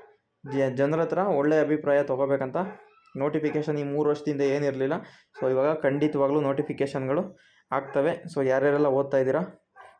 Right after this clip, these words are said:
ನಿಮ್ಮ ಸ್ಟಡಿನ ಬೂಸ್ಟ್ ಮಾಡ್ಕೊಂಡು, ಬೂಸ್ಟ್ ಮಾಡ್ಕೊಳ್ಳಿ. So, ಯಾರ್ಯಾರೆಲ್ಲ ನಮ್ಮ ಇಂಗ್ಲೀಷು ಮತ್ತು ಕಂಪ್ಯೂಟರ್ ಕಷ್ಟ ಆಗ್ತಿದೆ ಅನ್ನೋರು, ಐ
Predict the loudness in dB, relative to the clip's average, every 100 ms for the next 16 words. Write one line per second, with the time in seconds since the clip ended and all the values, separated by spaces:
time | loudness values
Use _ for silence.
0 | -4 -2 0 -2 -8 -20 _ -12 -4 -2
1 | 0 -2 -2 -4 -4 -8 -6 -6 -8 -10
2 | -18 -14 -6 -6 -2 -4 -2 -2 -2 -8
3 | _ _ _ -6 -2 0 0 -2 -8 -8
4 | -2 0 2 2 2 2 0 -2 -4 -4
5 | -2 -2 -2 -4 -2 -2 -2 -4 -4 -4
6 | -4 -6 -4 -4 -4 -2 -2 0 0 0
7 | -2 -4 -14 -14 -2